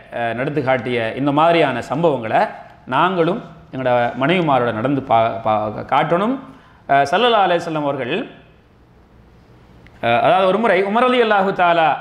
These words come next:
அன்ஹு அவங்களுடைய மனைவி என்ன செய்றாங்கன்னா, அஹ், அவங்களோட, அவங்க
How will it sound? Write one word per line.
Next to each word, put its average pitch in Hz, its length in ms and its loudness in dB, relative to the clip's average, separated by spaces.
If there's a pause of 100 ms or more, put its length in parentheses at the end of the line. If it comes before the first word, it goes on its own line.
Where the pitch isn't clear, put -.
அன்ஹு 165 100 -6
அவங்களுடைய 156 300 -4
மனைவி 180 300 -2
என்ன 156 120 -4
செய்றாங்கன்னா, 151 600 0 (680)
அஹ், 117 260 -2
அவங்களோட, 147 540 0
அவங்க 170 560 4